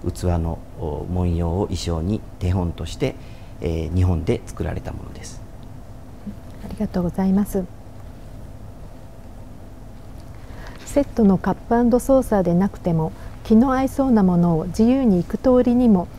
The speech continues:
Speaker 2: 組み合わせを楽しんで。次の写真は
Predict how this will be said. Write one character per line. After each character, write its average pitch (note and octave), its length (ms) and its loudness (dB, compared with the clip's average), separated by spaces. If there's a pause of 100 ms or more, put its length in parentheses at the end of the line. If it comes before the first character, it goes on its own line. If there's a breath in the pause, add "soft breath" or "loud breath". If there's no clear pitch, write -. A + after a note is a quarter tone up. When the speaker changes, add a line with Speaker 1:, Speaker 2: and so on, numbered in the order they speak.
(140)
Speaker 2:
組 A3+ 220 6
み A#3 60 8
合 A3+ 60 6
わ A#3 60 2
せ A3 140 4
を G#3 120 4
楽 G3+ 260 4
し G#3 140 0
ん F#3+ 160 6
で。 E3+ 140 -2 (2500 loud breath)
次 C#4+ 240 2
の C#4+ 100 2
写 F#3 160 2
真 E3+ 280 2
は E3+ 180 4